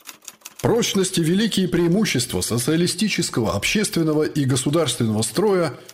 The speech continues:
дружба народов С С С Р, советский патриотизм и пролетарский интернационализм, безраздельное руководство коммунистической партии. Конец цитаты. Увы,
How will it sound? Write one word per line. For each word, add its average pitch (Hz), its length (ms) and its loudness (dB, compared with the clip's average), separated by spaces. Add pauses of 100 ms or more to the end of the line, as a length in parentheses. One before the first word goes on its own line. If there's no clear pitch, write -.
(140)
дружба 170 460 0
народов 160 420 2
С 156 220 0
С 117 140 -2
С - 120 -4
Р, 170 240 0 (220)
советский 175 480 0
патриотизм 151 720 0 (100)
и 131 100 0
пролетарский 170 800 0
интернационализм, 147 1300 2 (100)
безраздельное 160 800 2
руководство 170 560 0
коммунистической 147 960 0
партии. 120 540 -4 (2250)
Конец 147 320 2
цитаты. 170 520 0 (720)
Увы, 127 340 2